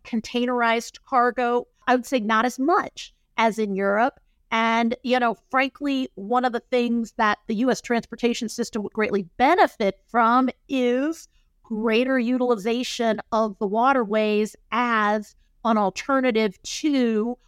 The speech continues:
or a supplement to, because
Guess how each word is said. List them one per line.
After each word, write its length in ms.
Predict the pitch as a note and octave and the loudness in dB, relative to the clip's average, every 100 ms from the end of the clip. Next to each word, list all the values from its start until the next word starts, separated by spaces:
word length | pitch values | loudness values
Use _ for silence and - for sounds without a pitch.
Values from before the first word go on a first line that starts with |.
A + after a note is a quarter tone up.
| _ | _
or 200 | B3+ A#3+ | 2 2
a 100 | A3+ | 2
supplement 800 | - - - F#4+ - G#3+ F#3 D#3+ | -2 -4 2 2 0 -2 0 -2
to, 460 | - - F#3+ G#3 A3+ _ | -6 2 2 2 -2 _
because 560 | B3 - B3+ A3+ G3+ | -8 0 0 0 -2